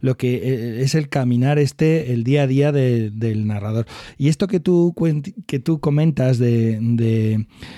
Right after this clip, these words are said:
eh, el dejar paso a repertorio nuevo es también como un círculo vicioso o un círculo virtuoso, <laughs> depende de cómo se mire.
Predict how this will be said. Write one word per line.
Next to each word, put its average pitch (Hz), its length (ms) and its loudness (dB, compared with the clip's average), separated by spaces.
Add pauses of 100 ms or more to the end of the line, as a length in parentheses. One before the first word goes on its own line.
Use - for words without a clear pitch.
(160)
eh, 101 440 -4
el 113 200 0
dejar 113 520 -4
paso 151 320 0
a 143 40 2
repertorio 139 500 0
nuevo 151 360 2
es 143 140 -2
también 160 300 2
como 135 340 2
un 135 360 2
círculo 156 640 2
vicioso 139 720 0
o 120 60 2
un 139 140 2
círculo 147 420 2
virtuoso, 143 520 0
<laughs> - 0 -
depende 131 380 2
de 143 80 0
cómo 135 280 0
se 120 140 -2
mire. 143 280 0